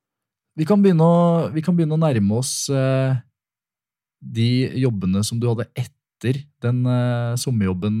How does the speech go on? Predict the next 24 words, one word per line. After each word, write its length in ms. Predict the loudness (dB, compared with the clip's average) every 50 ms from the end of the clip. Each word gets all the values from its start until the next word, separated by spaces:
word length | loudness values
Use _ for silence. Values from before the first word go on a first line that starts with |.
| -2 -2 0 0
her, 220 | 0 0 -2 -4
for 160 | -6 -6 -4 -2
jeg 80 | -2
har 60 | 0 -2
lyst 140 | -4 -4 -6
til 60 | -6
å 60 | -2
prate 240 | -2 -2 -2 -2 -2 -4
litt 100 | -2 0
mer 200 | 0 0 0 0
om 100 | 0 0
hvordan 260 | 0 0 0 0 0
det 140 | 0 0 2
er 400 | 2 2 2 2 2 0 -2 -4 -8 -14 -20 -20 _ _ _ _ -12
å 60 | -8 -4
for 80 | -4
eksempel 400 | -4 -2 0 -2 -2 0 0 2
jobbe 300 | 2 2 2 2 2 2 2
da 220 | 2 2 0 0 0
i, 300 | -2 -2 0 0 0 -2
eh, 380 | -4 -6 _ -6 -2 0 0 0 0 -2
Dagsnytt 480 | -4 -4 -4 -2 -2 -4 -4 _ -6 -4 -4
atten. 540 | -4 -4 -4 -8 -8 _ _ -8 -4 -2 0
Det 60 | 2